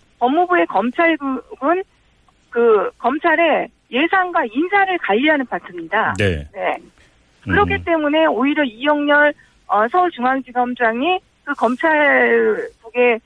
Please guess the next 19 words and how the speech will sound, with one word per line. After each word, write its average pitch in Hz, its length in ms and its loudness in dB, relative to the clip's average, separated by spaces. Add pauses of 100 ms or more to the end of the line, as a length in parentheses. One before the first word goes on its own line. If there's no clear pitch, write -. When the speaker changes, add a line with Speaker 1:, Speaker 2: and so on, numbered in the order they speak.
(260)
Speaker 1:
직원들에게 254 520 0
이렇게 294 240 -12
돈 302 240 -2
준 262 160 -6
것은 226 340 -2
지금 247 180 -2
김영란법 277 600 0 (460)
위반 269 320 2
문제가 233 360 2
되는 208 280 -4
것이죠. 165 580 -4
Speaker 2:
음, 104 160 4
예. 87 380 0
자, 247 100 2
Speaker 1:
관리 302 180 2
Speaker 2:
그 339 80 -2
Speaker 1:
감독을 320 560 0 (240)
하는 381 360 0
기관에, 269 680 0